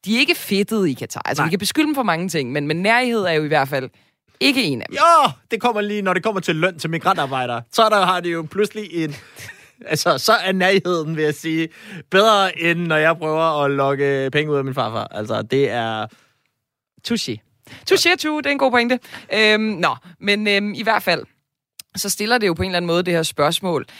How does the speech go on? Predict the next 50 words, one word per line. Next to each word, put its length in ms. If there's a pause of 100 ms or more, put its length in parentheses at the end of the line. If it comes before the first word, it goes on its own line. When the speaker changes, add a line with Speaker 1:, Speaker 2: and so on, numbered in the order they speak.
(720)
Speaker 1:
Hvad 160
får 120
de 140
egentlig 280
for 80
pengene? 500
Hvad 220
får 120
man 200
ud 160
af 120
at 140
holde 260
de 80
her 120
store 320
sportsbegivenheder? 840 (380)
Er 80
det 100
en 80
god 140
forretning? 460 (100)
Øh, 220
kommer 240
der 80
noget 220
tilbage 500
i, 340
i 40
branding 420
og 80
så 80
videre? 240
Og 100
det 80
vil 60
vi 60
jo 100
gerne 220 (420)
finde 260
ud 120
af, 140
og 100
derfor 240
så 120
har 80
vi 100
ringet 280
til 180
dig, 240